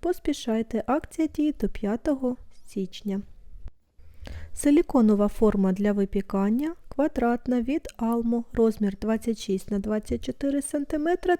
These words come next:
дев'яносто дев'ять гривень. Насадка для кондитерського мішка пластикова Вігра, двадцять дві гривні.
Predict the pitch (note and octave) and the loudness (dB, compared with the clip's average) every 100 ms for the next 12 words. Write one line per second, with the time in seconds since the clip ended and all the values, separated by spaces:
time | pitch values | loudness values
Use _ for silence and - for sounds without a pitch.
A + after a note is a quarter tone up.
0 | - G#3 G3+ F#3+ A3 C#4+ - C4 G#3 G3+ | 0 -2 0 0 -2 -4 -6 -4 0 0
1 | A#3 A3+ A3 A3 G#3+ G#3+ A3+ - - - | -2 -4 0 2 2 0 -4 -12 -20 -20
2 | - - - - - - - F4+ - B3 | -18 -16 -16 -16 -16 -6 -2 0 2 0
3 | - A3 G3+ G#3 G#3 A#3 G#3+ G#3 G3 G3 | 0 -2 0 0 2 2 4 2 0 -4
4 | - F#3+ G3 G#3 D4+ - - F#3+ G3+ - | -2 0 2 2 2 -2 -4 -2 -2 -2
5 | A#3 A3 A3+ - A3+ A#3+ A#3+ A#3+ A3 F#3+ | 0 0 -2 -4 -2 -2 0 0 0 -2
6 | G3 G3 C#4 E4 - - - - A3+ E4+ | -2 0 -2 -4 -10 -18 -10 0 2 2
7 | - D#4+ A3+ A3 C4+ - B3 A#3+ A#3+ A#3+ | 0 -6 -2 0 0 0 0 0 0 -2